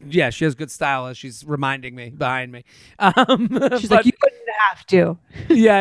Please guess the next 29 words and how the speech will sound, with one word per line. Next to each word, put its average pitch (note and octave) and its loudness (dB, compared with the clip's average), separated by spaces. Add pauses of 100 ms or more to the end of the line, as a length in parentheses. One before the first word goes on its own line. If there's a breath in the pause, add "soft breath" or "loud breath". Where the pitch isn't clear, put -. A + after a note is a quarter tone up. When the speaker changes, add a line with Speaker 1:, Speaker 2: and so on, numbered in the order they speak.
Speaker 1:
yeah, F3 2
exactly. E3+ 0
So A3 -2
I, A3 -2
I, G#3+ -2 (100)
I, G3 2
I G3+ 2
think B3 -4
for A#3+ 0
a F#3 0
guy, E3 0
like, D3+ -6 (760)
again, F3 0
she B3+ -6
has C4+ -4
to F#3 -4 (420)
wonder, D#3 0
do D#3 -6
I F3+ -2
not, G#3+ 0 (800)
is C#4 0
this D4+ -6
something B3+ -4
I'm A3 -4
using G#3+ -4
as F#3 -6
an F3 -4
excuse? D3+ -8
Because F3+ -2